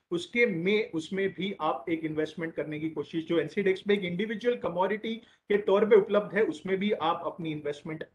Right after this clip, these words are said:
जरूर कर सकते हो। अगर दो हज़ार बीस और इक्कीस का data अगर हम ले, तो दो हज़ार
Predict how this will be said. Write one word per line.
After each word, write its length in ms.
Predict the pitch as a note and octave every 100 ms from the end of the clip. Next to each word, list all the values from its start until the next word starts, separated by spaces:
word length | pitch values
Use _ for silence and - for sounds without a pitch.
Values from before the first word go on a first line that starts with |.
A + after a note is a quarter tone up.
| _ -
जरूर 360 | D3+ E3 D#3+ _
कर 80 | C3+
सकते 300 | - A2+ -
हो। 160 | A2 - _ _ _ _ E3+
अगर 220 | G3+ C4+
दो 420 | - - F#3+ A#3+
हज़ार 240 | B3+ C4+ G3
बीस 380 | D#3+ A3+ C4+
और 160 | B3+ A3+
इक्कीस 480 | - E3+ - B3 -
का 120 | C4
data 420 | G3 D#3+ E3+ A#3
अगर 260 | A3+ F#3 F#3+
हम 240 | F#3 F3+
ले, 300 | D#3 D#3 - - _ _ _ _ -
तो 100 | G#3
दो 200 | E3+ F3+
हज़ार 520 | F#3 G#3+ A3 -